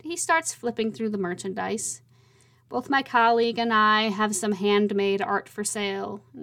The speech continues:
As he's looking at it, he says, "This is really cool." I agree, but before I can give him my typical spiel, he wanders away. But not too long later, he wanders back. He says,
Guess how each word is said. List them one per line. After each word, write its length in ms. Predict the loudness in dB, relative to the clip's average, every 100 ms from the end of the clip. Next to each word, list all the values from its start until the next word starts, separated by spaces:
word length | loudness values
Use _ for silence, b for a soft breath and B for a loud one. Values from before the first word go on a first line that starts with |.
| -12 -4
As 300 | 2 2 2
he's 480 | -2 -2 -2 -4 -8
looking 340 | -10 -4 -2
at 220 | -2 -2 -4
it, 160 | -6
he 100 | -10
says, 440 | -8 -8 -8 -12 -10
"This 260 | -8 -2
is 200 | -2 -2
really 300 | -2 0 -2
cool." 460 | -2 0 0 -2 -8 _ _ _ _ _ _ _ _ b b b 2
I 160 | 4
agree, 560 | 4 2 2 2 0 -2 _ -4
but 240 | -4 -4 _ -8
before 260 | -2 2
I 80 | 2
can 160 | 2 2
give 140 | 2
him 140 | 2 4
my 180 | 2
typical 540 | 0 -6 -8 -2 0 0
spiel, 920 | -2 -6 -6 -2 0 0 -2 -8 -10 _ b b b
he 160 | -2
wanders 460 | 2 4 4 2 -2
away. 340 | -6 -8 -14 -18 _ _ _ _ _ _ _ _ _ _ _ _ _ -6
But 100 | 0
not 260 | 0 0
too 220 | 4 6
long 340 | 8 6 4 4
later, 460 | 2 2 -4 -10
he 160 | -8 -4
wanders 540 | 0 2 2 0 -4
back. 540 | -4 -2 -2 -4 -14 -20
He 180 | -14 -8
says, 480 | 0 0 0 -4